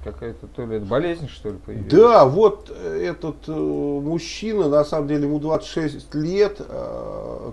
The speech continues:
Speaker 2: кореец, а как десятилетний мальчик, и все, у него как у десятилетнего мальчика, вот такая странная вещь.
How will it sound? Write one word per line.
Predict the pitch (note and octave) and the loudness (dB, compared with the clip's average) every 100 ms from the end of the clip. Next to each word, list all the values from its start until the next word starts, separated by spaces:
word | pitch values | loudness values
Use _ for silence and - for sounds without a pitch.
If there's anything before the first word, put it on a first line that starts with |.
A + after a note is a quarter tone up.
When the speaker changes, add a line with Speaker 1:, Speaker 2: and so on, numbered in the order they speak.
| - | 0
Speaker 2:
кореец, | C3+ C#3 F3 E3+ C3 - | 2 2 0 0 -2 -6
а | A#2 A#2 A#2 A#2 | -8 -4 -4 -6
как | C3+ C3 | -6 -6
десятилетний | B2+ C3+ - C#3+ C#3+ C#3 C#3+ | -8 -8 -6 -2 -4 -2 -4
мальчик, | D3 D#3+ D#3 - - | -2 -2 -4 -8 -8
и | |
все, | C3+ - A#2 | -8 -4 -4
у | |
него | A#2 A#2 | -4 -6
как | A2 A2+ | -8 -8
у | B2 | -8
десятилетнего | A2+ A#2 - B2 A#2+ A#2+ A#2+ | -10 -10 -8 -6 -6 -8 -8
мальчика, | A#2+ C3+ C#3+ - - | -6 -6 -8 -12 -14
вот | A2+ - | -14 -10
такая | B2 A#2+ B2+ - - - - - - | -12 -10 -10 -12 -16 -20 -20 -20 -10
странная | - C#3 C#3 C#3 C3 | 2 6 6 6 2
вещь. | A#2 G#2+ G#2+ - | 0 -2 -6 -10